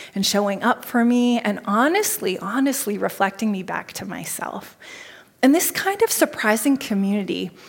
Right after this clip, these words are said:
has a way of expanding our hearts and our minds and even offering encounters with the divine, opening up surprising spaces.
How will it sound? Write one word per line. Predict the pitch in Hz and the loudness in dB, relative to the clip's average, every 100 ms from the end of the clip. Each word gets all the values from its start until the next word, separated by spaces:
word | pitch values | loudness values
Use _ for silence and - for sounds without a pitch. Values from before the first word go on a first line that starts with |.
| - - - | -20 -16 -2
has | - 277 | 0 4
a | 254 | 4
way | 220 247 262 | 4 4 4
of | 202 | 2
expanding | 202 - - - 190 214 196 - - - | 0 0 -2 -4 -2 0 0 -2 -6 -6
our | 190 175 - | -4 -2 -2
hearts | - - 277 262 - | -4 -2 0 0 -2
and | - 180 | -4 -4
our | 170 175 | -4 -4
minds | 185 247 269 262 262 233 | -2 2 4 4 4 2
and | 220 | 0
even | 220 294 403 370 - - - | 0 -2 -2 -4 -8 -10 0
offering | 214 262 269 240 | 0 2 2 2
encounters | 196 - - 220 302 277 | 0 -4 -4 -2 -2 -2
with | 220 220 | -2 -2
the | 190 | -2
divine, | 156 185 - 170 175 160 160 - - - - - | -4 -10 -8 -6 -8 -10 -12 -16 -20 -20 -20 -16
opening | - 302 285 277 | -4 0 2 0
up | 277 | -2
surprising | - 196 - - - 185 202 220 170 151 - | -2 -4 -6 -14 -6 0 2 2 0 -6 -6
spaces. | - - - - - - 196 - | -8 -8 -8 -8 -8 -8 -8 -12